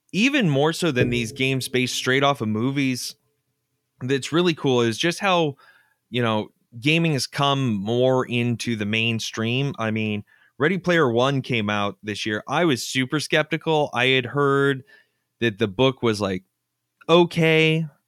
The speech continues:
I'm not much of a reader, so I never really checked it out. But man, that movie did some cool stuff. I mean, it was definitely just chock full of references and nostalgia stuff for,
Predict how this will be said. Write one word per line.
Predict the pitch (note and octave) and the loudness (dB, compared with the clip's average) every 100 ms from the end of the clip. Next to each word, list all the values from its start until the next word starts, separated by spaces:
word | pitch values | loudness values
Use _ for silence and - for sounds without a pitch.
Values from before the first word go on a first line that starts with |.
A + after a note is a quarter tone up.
| - | -2
I'm | C3+ | 0
not | C#3+ C#3 | 2 2
much | A#2+ A#2+ | 0 -2
of | A2 | -2
a | G#2 | -2
reader, | G2+ A#2+ B2+ | 0 0 0
so | B2 A2 | 0 0
I | A2 | 0
never | A2+ A2+ | 0 0
really | A#2 A2+ | 0 -2
checked | - A#2 - | -2 -6 -2
it | A2+ | 0
out. | A#2 A#2 - - _ - | 0 -2 -8 -20 _ -2
But | A2+ - | -2 0
man, | A#2+ D#3 C#3+ A#2+ | 0 2 2 2
that | D3+ D#3 | 0 0
movie | F3+ A3+ G3+ | -2 0 -2
did | C3 C#3 B2+ | 0 0 -2
some | - G#2+ | -4 -4
cool | - - F3+ E3+ E3 | -6 -4 0 2 0
stuff. | - C#3 A2+ A2+ | -2 -2 -2 -2
I | A#2+ | 0
mean, | B2 B2 | 2 2
it | B2 | 2
was | C3 A#2 | 0 -2
definitely | - E3+ F3+ F3+ D#3+ C#3+ C3 - - _ _ _ - | 0 2 2 2 2 2 0 -6 -20 _ _ _ 0
just | B2+ A#2+ - _ _ _ - | 2 2 0 _ _ _ -8
chock | - D#3 C#3+ - | -2 2 2 0
full | - C#3 C3 | 0 2 4
of | A#2 G2+ _ _ _ - | 4 0 _ _ _ -4
references | A2 C3 - C3+ A2+ B2+ B2 A#2 G#2 | 0 2 2 0 2 2 2 0 -2
and | G2+ G2+ G2+ | -2 -2 -4
nostalgia | A2+ - C3+ B2+ A#2 A2+ | -4 -4 0 0 2 0
stuff | G#2+ - A2+ G#2+ - | -2 -2 0 0 -2
for, | - G#2+ G#2 G2+ | -2 0 0 -2